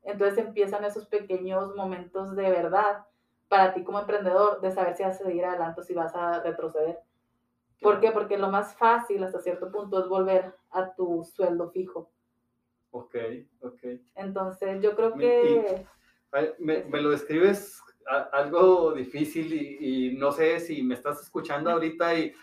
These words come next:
Speaker 2: y esto te está desanimando a emprender, déjame, le hago la pregunta. Este, como me lo estás planteando ahorita, dice, eh, "Emprender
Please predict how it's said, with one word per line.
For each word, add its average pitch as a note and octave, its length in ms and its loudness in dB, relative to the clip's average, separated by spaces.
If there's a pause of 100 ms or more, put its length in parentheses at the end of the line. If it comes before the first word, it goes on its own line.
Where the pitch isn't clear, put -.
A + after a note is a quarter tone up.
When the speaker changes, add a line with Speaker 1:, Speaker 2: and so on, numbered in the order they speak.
(280)
Speaker 2:
y C3+ 720 0
esto D#3+ 260 -2
te F3 60 -2
está D3 240 2
desanimando C3+ 580 -2
a D3+ 40 -2
emprender, C3 400 -2
déjame, D3+ 440 0
le C3+ 120 -2
hago B2+ 240 2
la D3+ 180 0
pregunta. B2 600 -2 (360)
Este, C#3+ 880 0 (340)
como D#3 180 4
me D3+ 80 2
lo D3+ 80 0
estás F3 200 0
planteando G3+ 440 0
ahorita, F#3+ 360 2
dice, E3+ 460 -2 (440)
eh, D3+ 400 -2
"Emprender E3 680 0